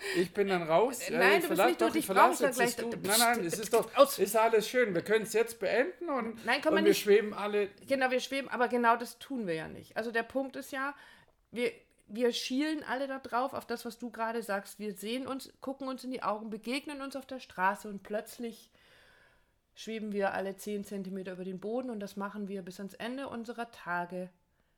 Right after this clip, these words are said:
Speaker 2: Und es passiert nichts dazwischen, außer dass wir uns lieben.
Speaker 1: Außer, dass es immer so schön ist, ja?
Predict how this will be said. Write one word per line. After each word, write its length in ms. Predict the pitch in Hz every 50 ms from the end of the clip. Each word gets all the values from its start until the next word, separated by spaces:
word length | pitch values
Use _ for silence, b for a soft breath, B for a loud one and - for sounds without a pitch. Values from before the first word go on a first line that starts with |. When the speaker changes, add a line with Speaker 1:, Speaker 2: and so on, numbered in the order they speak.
| _ _
Speaker 2:
Und 120 | - 190 190
es 80 | 185
passiert 440 | - - 190 - - 185 175 - -
nichts 440 | 170 175 170 - - - - - -
dazwischen, 540 | - 127 - - - - - - - 165 170 -
außer 220 | 147 160 160 175 165
dass 240 | 156 156 - -
wir 60 | 170 -
uns 180 | 156 156 -
lieben. 340 | 160 151 151 143 147 143 - _ - -
Speaker 1:
Außer, 240 | 139 135 143 165 170
dass 180 | 190 143 143
es 140 | 156 151 -
immer 280 | - 180 180 202 226 220
so 320 | 220 196 196 190 196 202
schön 440 | 190 - - - 165 170 175 175 - -
ist, 220 | - - - - -
ja? 160 | 147 147 170